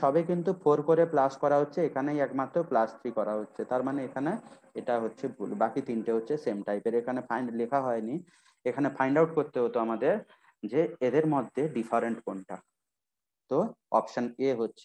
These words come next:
আমাদের different from the, আহ, remaining three। নেক্সট কোশ্চেন নাম্বার সেভেনটিন, বলা হচ্ছে, "A series is given,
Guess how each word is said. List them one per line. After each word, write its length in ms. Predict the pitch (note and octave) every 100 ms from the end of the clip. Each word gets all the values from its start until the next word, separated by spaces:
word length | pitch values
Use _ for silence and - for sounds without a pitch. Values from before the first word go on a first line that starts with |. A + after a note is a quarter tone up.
| A2+
আমাদের 260 | A2 A#2+ D3 A2
different 420 | G#2 G#2+ A2 D3+ -
from 160 | A2+ G#2
the, 100 | B2 A3 - _ _ _ -
আহ, 280 | G#2+ G#2+ G2+ A2+
remaining 360 | A2 A2 A2+ D3+ -
three। 180 | - E2 - _ _ _ _ _ _ _ _ _ - - D3
নেক্সট 220 | C#3 - -
কোশ্চেন 300 | C3 C3+ C#3 B2+
নাম্বার 240 | A#2+ C#3 F#3 -
সেভেনটিন, 420 | A#2+ G2 F2+ F2+ - _ _ _ - - C3
বলা 160 | E3+ G#3+
হচ্ছে, 240 | F3+ - D3+ - - - _ D#3
"A 20 | G3+ G#3
series 300 | E3 D#3 F3 F#3
is 60 | E3+ C3+
given, 260 | C3 C3+